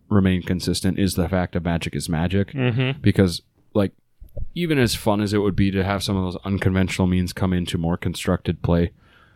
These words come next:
Speaker 1: the amount of fanboy rage that would happen if anything like that were to change.
Speaker 2: Yep.
Speaker 1: Holy shit.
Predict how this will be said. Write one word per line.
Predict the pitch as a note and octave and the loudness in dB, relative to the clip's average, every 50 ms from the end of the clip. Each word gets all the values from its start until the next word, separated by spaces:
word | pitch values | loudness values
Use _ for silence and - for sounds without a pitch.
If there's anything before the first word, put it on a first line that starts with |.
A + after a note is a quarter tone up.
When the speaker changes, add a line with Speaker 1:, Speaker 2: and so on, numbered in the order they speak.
| _ _ _ _ _ | _ _ _ _ _
Speaker 1:
the | - F2 F2 | 0 2 2
amount | E2 D#2 D#2+ D#2+ E2+ G2 G#2+ G#2+ G2 - | 2 2 2 4 6 8 8 8 6 2
of | E2 D2+ - | 0 0 0
fanboy | - - - - - F#2+ F#2 F#2+ G2 G2 F#2+ F2+ G2+ F#2+ F#2 F2+ E2 | -4 -8 -10 -4 0 2 4 4 4 6 8 8 8 10 10 8 6
rage | D#2+ E2+ F2 F2+ F#2 F#2 F2 F#2 | 4 4 2 2 2 2 2 2
that | F#2+ F#2 E2+ | 2 2 2
would | D2 E2+ - | 2 2 0
happen | - F2 E2 E2 - F#2 E2+ E2 D#2 - | 0 0 0 0 2 2 2 2 0 -4
if | - - F2 D#2+ D2 - - - | -2 -2 0 0 -2 -4 -4 0
anything | G2 G2 G2 F#2+ F2 - - G2 F#2+ F#2+ | 2 4 6 4 4 2 0 0 0 2
like | F2+ F2 E2+ - | 2 0 2 2
that | F#2 F2 D2+ | 0 2 2
were | D#2 F2 E2+ | 2 2 2
to | F2 E2 | 2 0
change. | - - F2 D#2+ - | 2 0 2 4 4
Speaker 2:
Yep. | A#2+ A2 A2 A2+ | 4 4 2 0
Speaker 1:
Holy | - - - G2 F#2+ F#2+ F#2+ G2 G2 F#2+ G2+ - - E2+ E2+ E2+ E2 E2 E2 E2 | -2 4 6 8 8 10 10 10 8 8 6 2 -2 -2 -2 0 0 0 0 -2
shit. | - - - - - - - - - - - - | -4 -6 -8 -6 -4 -4 -4 -4 -4 -8 -10 -12